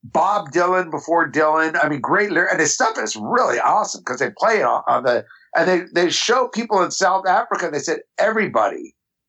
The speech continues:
from the late seventies into the eighties owned this guy's record. Searching for Sugarman, I think it's called.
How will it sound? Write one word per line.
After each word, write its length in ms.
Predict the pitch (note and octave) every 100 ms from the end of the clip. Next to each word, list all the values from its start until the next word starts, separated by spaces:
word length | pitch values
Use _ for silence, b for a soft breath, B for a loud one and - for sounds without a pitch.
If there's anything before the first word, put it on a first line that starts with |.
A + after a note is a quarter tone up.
| _ -
from 180 | C#3
the 100 | D3+
late 240 | D3+ F3 F3
seventies 880 | - E3+ F3 F3 E3 E3+ E3 - _ _ -
into 260 | C#3+ D#3+
the 180 | E3+ D#3
eighties 380 | D#3+ E3 D3 - _
owned 420 | D#3+ D#3 E3 E3 E3+ _ -
this 240 | B2+ C3+
guy's 340 | - C#3 C#3+ A#2
record. 440 | D#3+ F3+ - - - _ _ _ _ _
Searching 540 | - - C4 - C4
for 160 | A3 G3
Sugarman, 600 | - F#3+ G3+ F3+ G#2 E2
I 120 | D2+ -
think 180 | G#2 -
it's 140 | -
called. 380 | - D#2+ C#2+